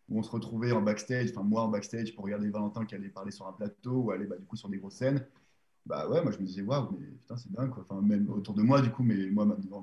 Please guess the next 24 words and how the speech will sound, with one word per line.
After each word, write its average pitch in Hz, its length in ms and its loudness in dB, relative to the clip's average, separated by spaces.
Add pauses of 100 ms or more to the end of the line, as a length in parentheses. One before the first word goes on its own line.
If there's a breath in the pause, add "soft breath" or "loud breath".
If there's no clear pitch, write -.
dans 101 80 -8
ma 92 120 -4
famille, 151 520 2 (520)
euh, 90 220 -8
les 101 100 -2
gens 113 180 -2
autour 104 240 -4
de, 98 100 -4 (180)
de 98 140 -4
nous, 127 360 6
euh, 95 240 -2
on, 95 360 -12 (360)
on, 98 100 -16
ouais, 160 140 -2
nous 107 160 2 (100)
ont 98 100 -10
vu 104 120 -12
d'un, 98 100 -14 (800)
enfin, 87 120 -14 (260)
on, 101 80 -6
on - 20 -6
trouvait 104 220 -8
ça, 101 360 -6
euh, - 200 -14